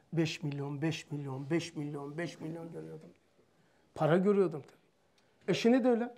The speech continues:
Ameliyat gerekmediği halde para için adamı kesmiyor mu? Hangi vicdanını kesiyorsun? Mühendis, para için o köprüden geçen bu kadar ümmetin,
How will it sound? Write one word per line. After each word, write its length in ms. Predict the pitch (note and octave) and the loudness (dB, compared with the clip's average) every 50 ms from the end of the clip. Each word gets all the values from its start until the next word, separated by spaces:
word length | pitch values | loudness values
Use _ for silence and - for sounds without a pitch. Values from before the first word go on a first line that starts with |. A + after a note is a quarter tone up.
| - _ _ _ - | -20 _ _ _ 6
Ameliyat 400 | G#3 G3+ G#3 G#3+ A3 G#3+ G#3+ - | 10 10 12 12 12 10 10 10
gerekmediği 480 | A3 G#3 A3 A3+ A3+ G#3+ G#3 F#3 G3+ G3 | 8 8 8 8 6 6 6 8 8 8
halde 180 | F3+ E3+ F3 | 8 6 4
para 240 | - - F#3+ F#3+ G3+ | 6 6 8 8 8
için 180 | G3 G3 G#3+ G#3+ | 6 4 4 2
adamı 300 | G#3 F#3+ A3 A3+ A3+ A3 | 4 6 6 6 6 4
kesmiyor 480 | - C#4+ C#4 - - B3 A#3 A3 F#3+ E3+ | 2 2 0 0 0 2 4 6 6 4
mu? 200 | D#3+ C#3+ - - - - | 4 0 -4 -8 -16 -6
Hangi 260 | - G#3+ A#3 A3 A#3+ G#3+ | 0 2 4 4 4 4
vicdanını 400 | G#3 F3 F3 G3+ F#3+ F#3+ F3+ D#3 | 2 4 4 4 4 4 2 0
kesiyorsun? 640 | - F#3 - - - F#3 E3 - - - E3 E3+ - _ _ - | 0 -2 -2 -2 -2 -4 -4 -4 -6 -10 -10 -10 -12 _ _ 6
Mühendis, 560 | E3+ F#3+ G#3 A#3 A3+ G#3+ B3+ G#3 - - - - _ - | 8 10 10 10 10 8 6 4 4 0 -6 -16 _ 2
para 340 | - F#3+ G3+ G#3 B3 C4 | 8 10 10 12 12 12
için 360 | B3 A#3 B3 - A#3 G#3 G3+ - | 10 8 6 4 4 4 4 6
o 340 | - G#3+ A3+ A#3 A3 G3 - | 8 12 12 12 12 12 8
köprüden 500 | - - G#3 G3 - A3+ G3 F#3 A3 A3 | 6 6 6 6 6 6 6 6 8 8
geçen 340 | F#3+ G3+ - G3+ G#3 G3 G3 | 8 6 6 6 4 2 2
bu 120 | B3+ - | 2 2
kadar 360 | - G#3 G#3 E3+ G3+ F#3+ F#3+ - | 2 2 2 4 4 4 4 4
ümmetin, 760 | A3 G3+ G3 G3 G3+ G3 F3+ - - G3 F#3 F3+ D3 - - | 2 4 6 8 10 8 8 8 6 6 6 6 4 0 -4